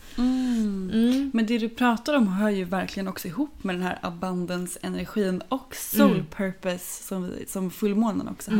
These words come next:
Speaker 1: handlar om, tänker jag. Eh, i och med att i en abundance-energi så finns det ju till, till alla.
Speaker 2: Ja, ingen
Speaker 1: Och
Speaker 2: konkurrens. Konkurrens är en illusion.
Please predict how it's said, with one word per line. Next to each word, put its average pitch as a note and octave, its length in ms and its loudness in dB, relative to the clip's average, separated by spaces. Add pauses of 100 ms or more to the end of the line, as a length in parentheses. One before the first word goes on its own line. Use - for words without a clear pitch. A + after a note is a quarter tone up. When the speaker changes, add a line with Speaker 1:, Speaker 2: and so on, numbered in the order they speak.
Speaker 1:
handlar F#3 220 -2
om, A#3+ 160 0
tänker G3 420 -6
jag. B3 140 -2 (580)
Eh, G3 340 -2 (100)
i G3+ 120 4
och F#3+ 80 2
med F#3 180 2
att - 180 -8 (440)
i G#3+ 200 2
en F#3+ 220 -2
abundance-energi F#3 1300 -2
så - 200 -8
finns C#4+ 580 0
det G#3 80 0
ju F#3 160 0
till, F#3 460 -6 (560)
till - 160 -10
alla. G3 300 2 (100)
Speaker 2:
Ja, E3 600 -4
ingen E3 360 4
Speaker 1:
Och D#3+ 80 -6
Speaker 2:
konkurrens. F#3 580 0
Konkurrens F3+ 580 2
är E3+ 60 0
en D#3+ 120 -2
illusion. D#3+ 760 -2